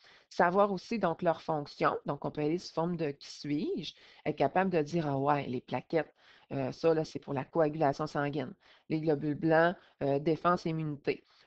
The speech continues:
Pas besoin donc de savoir, là, c'est sûr, sûr, sûr, donc le nombre, là, par millilitre.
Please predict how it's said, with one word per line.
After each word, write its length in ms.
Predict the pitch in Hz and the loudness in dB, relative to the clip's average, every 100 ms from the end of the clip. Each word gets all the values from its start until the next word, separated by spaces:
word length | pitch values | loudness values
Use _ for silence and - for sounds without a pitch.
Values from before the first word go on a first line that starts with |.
| _ | _
Pas 120 | 190 | 4
besoin 420 | 196 180 185 185 | 6 4 4 0
donc 240 | 196 160 156 | 2 0 2
de 120 | 156 | 0
savoir, 640 | 151 151 139 156 170 180 | 2 2 4 4 6 6
là, 140 | 160 156 | 4 -2
c'est 180 | - | -4
sûr, 240 | 139 - 170 | -4 -2 -2
sûr, 220 | - 147 | -2 -4
sûr, 240 | - 170 | -2 -2
donc 240 | 170 151 139 | 0 -2 0
le 160 | 143 | 0
nombre, 480 | 143 139 143 320 269 | 2 0 0 -2 -2
là, 100 | 233 | -2
par 220 | 277 156 | 2 0
millilitre. 500 | 151 156 143 143 190 | 0 -4 -2 0 0